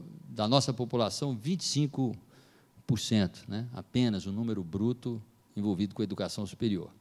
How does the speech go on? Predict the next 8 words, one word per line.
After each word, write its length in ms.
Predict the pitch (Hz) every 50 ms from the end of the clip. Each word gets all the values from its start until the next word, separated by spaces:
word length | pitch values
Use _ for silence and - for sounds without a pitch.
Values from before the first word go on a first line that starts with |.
| _ _ _ _ _ _ _ _ _ 135 135 - _ - - - - _ _ _ _ _ _ -
E, 220 | 117 110 110 101 - - _
considerando 540 | - 147 139 - - 139 135 123 135 139 127
a 60 | 117
qualidade 480 | - 147 139 131 104 98 135 165 175
da 100 | 160 151
nossa 240 | 135 131 127 - -
educação 420 | 113 110 - 120 104 - - 120 104
superior, 560 | - - 120 110 101 120 151 185 196 185